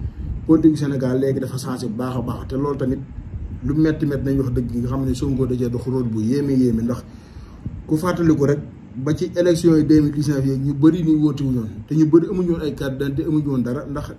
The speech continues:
dañ daan topp Mumbaay mii nii rek waaw ñun diw lañu àndal diw lañu àndal te bu woote jotee duñ woote duñ def dara. Léegi nag gis nañu loolu ñu ngi ci màgg ci xel bu baax a baax te xam ne am réew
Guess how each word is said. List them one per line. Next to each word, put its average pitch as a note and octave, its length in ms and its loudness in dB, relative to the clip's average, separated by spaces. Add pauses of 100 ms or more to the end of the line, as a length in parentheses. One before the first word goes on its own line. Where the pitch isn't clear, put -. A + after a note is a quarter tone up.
dañ C#3+ 120 -6
daan D#3+ 160 -2
topp D#3+ 180 -4
Mumbaay C#3 380 -2
mii B2 120 2
nii B2 120 2
rek B2 160 -4
waaw C3 180 -4
ñun C3+ 180 0
diw C#3+ 180 -2
lañu B2+ 200 -4
àndal A#2+ 220 -2
diw C3 120 -2
lañu B2+ 160 -2
àndal A#2 240 -4
te C3+ 80 -10
bu B2 120 -4
woote C3 240 -2
jotee A#2+ 180 -6
duñ A2+ 160 -6
woote A#2 220 -4
duñ A#2 100 -4
def - 140 -6
dara. - 180 -4 (680)
Léegi D#3+ 260 4
nag E3 160 -2
gis E3 100 2
nañu D#3+ 240 2
loolu D3 280 2
ñu D3+ 100 0
ngi D#3 140 0
ci D3 60 -4
màgg C#3 280 -6
ci A#2 80 -6
xel C3 160 -6
bu A#2+ 80 -4
baax C3+ 260 -6
a C#3+ 40 -6
baax B2+ 180 -6
te C3+ 60 -8
xam C3+ 160 -4
ne C3+ 120 -4
am C#3+ 120 -6
réew B2+ 200 0